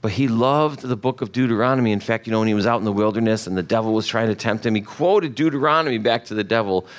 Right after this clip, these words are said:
several times. He loved the book of Deuteronomy because it holds very big and very important concepts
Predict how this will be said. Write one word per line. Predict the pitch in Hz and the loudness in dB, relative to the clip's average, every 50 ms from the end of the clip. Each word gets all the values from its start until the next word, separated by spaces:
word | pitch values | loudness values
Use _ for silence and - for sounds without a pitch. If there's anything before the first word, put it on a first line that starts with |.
| - - | -20 -18
several | - - - - 151 147 135 131 131 127 | -14 -10 -4 -2 0 0 0 -2 -4 -4
times. | - - 143 135 123 101 - - - - - - - - | -2 -2 0 0 0 0 -4 -8 -16 -20 -20 -20 -20 -8
He | - 139 143 | -4 -2 0
loved | 123 120 123 135 147 147 151 151 151 143 131 - - - - _ | 0 2 2 2 2 4 4 2 2 0 -2 -8 -16 -20 -20 _
the | - 123 | -8 -8
book | 104 - 135 135 131 - | -4 -2 -2 -2 -2 -6
of | 117 98 | -8 -4
Deuteronomy | - 131 131 117 113 113 135 151 160 139 117 | -2 0 0 2 2 2 2 2 2 0 0
because | 113 127 113 156 139 | -2 -2 -2 0 0
it | 143 131 | 0 0
holds | 135 139 175 185 170 139 120 - - - - - | 0 0 2 2 2 0 -4 -12 -16 -20 -20 -20
very | - - 123 220 220 220 220 214 202 | -20 -4 -2 0 2 2 2 2 0
big | 147 - - 208 202 196 175 | -2 0 2 4 4 4 2
and | 185 165 147 | 0 -2 -2
very | 123 120 202 202 208 208 202 196 196 | 0 2 2 4 4 4 2 2 -2
important | 190 - - - 175 180 - - 170 127 - | -6 -6 -4 0 0 0 0 -2 -8 -10 -8
concepts | - - - - 185 190 196 208 196 - - - 151 120 - - - - - - - - | -6 -4 0 2 4 4 4 2 0 -6 -2 0 0 0 0 -4 -8 -8 -8 -8 -10 -12